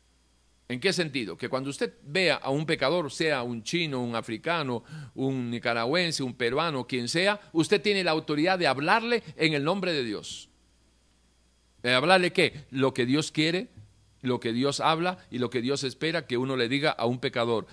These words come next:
llevarlo al arrepentimiento. Eso es. Entonces, nadie, no, no, tú, tú tienes tu trabajo secular, eres, eres maestro,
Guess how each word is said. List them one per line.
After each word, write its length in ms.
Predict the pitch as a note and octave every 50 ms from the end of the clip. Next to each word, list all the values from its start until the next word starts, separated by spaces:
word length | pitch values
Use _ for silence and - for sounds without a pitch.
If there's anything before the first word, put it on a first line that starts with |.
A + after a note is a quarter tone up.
| - _
llevarlo 360 | - A2 A2 A#2 B2 B2+ B2+
al 80 | A#2+ A#2
arrepentimiento. 880 | A2+ G#2 G#2+ G2+ - G#2+ G2+ G2 A2 G#2+ G#2 G2+ F2 E2+ - - - - - - _ _ _ _ _ _ _ _ _ _ _ _ _ _ _ _ _ _ _ _ _ _ _ _ _
Eso 260 | - A2+ G#2+ - A#2+
es. 180 | G#2 - - - _ _ _ _ _ _ -
Entonces, 440 | F2+ C3+ C3+ A#2+ D3 C3+ - - - _ _ _ _
nadie, 520 | - G#2 C#3 E3+ G3 G3+ G3 F#3 D#3+ - - - -
no, 220 | A#2+ C#3 - - C#3
no, 160 | D3 D#3+ D#3+
tú, 300 | - - - - D3 D3
tú 160 | D3 - C3+
tienes 200 | B2 F3+ F#3+ -
tu 120 | - D3+
trabajo 280 | - C3+ C3 C3 D3 D3
secular, 560 | B2 B2+ - - A2+ B2 D3 F3 F3+ F3 D3+
eres, 280 | B2+ A#2 A2+ A2 G2+ G#2+
eres 500 | G2+ G#2+ G#2 G2+ F#2+ F#2 A2 A2+ A2 G#2
maestro, 840 | G#2 G2+ G#2+ A#2+ C#3 E3 E3+ D3 - - B2 A#2 G#2+ G2+ G2 F#2 F2+